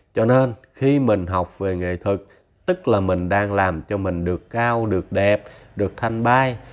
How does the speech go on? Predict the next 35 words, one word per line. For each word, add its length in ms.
Như 140
vậy, 400
tức 240
là 340
mình 460
đang 320
tu, 300
đang 260
hướng 340
về 280
chân 300
thiện 200
mỹ. 360
Đó 120
là 100
câu 300
trả 120
lời 480
của 440
bé 260
Nghi 220
Tâm 280
khi 180
mà 140
được 300
thầy 200
ông 180
nội, 380
ờ, 120
hỏi, 440
thưa 100
quý 140
vị 200
khán 160
giả. 340